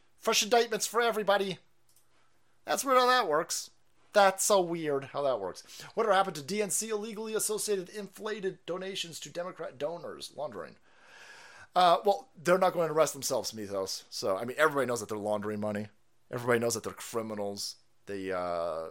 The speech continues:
the B L M racket is what they utilized to hide their money. All that, uh, white guilt <laughs> generated a shit ton of money for the D N C. And then the D N C went <clears throat>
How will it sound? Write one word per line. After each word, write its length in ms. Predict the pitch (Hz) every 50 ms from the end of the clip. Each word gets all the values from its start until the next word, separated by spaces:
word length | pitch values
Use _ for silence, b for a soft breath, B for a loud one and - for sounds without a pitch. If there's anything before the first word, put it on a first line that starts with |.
| - -
the 60 | -
B 180 | 98 - 131 139
L 200 | 135 120 110 113
M 160 | 117 120 117
racket 560 | 107 110 110 107 113 - - 120 120 127 123 _ -
is 140 | 127 110 107
what 100 | 110 101
they 100 | 110 104
utilized 840 | 98 98 107 107 107 104 104 107 104 107 110 110 110 110 - - - _ _ -
to 600 | - - - 107 98 95 92 92 92 87 82 80 b b b b b b b b b
hide 460 | b - 110 117 117 117 117 120 120 123 -
their 240 | - - 117 107 98
money. 380 | 101 107 104 107 113 117 123 123 _ _ _ _ _ _ _ _ _ -
All 140 | - 123
that, 420 | 123 135 120 107 98 - - - -
uh, 200 | 107 98 90 87
white 400 | 87 90 98 117 120 117 - 107
guilt 320 | 101 117 113 110 123 - -
<laughs> 20 |
generated 580 | - - - 170 165 147 156 147 131 147 131 123
a 100 | 117 95
shit 340 | - - - - 175 156
ton 180 | - - 143 143
of 100 | 139 127
money 220 | 123 131 135 139
for 160 | 143 - - 127
the 120 | 120 104
D 220 | 104 104 120 123
N 100 | 127 127
C. 340 | 117 - - 123 123 127 127 B B B B B B B B
And 100 | 165 165
then 160 | 160 185 170
the 120 | 151 156 151
D 160 | 127 170 185
N 100 | 170 156
C 220 | 143 - 165 160 147
went 260 | 135 156 160 151 - _ _
<clears throat> 80 | -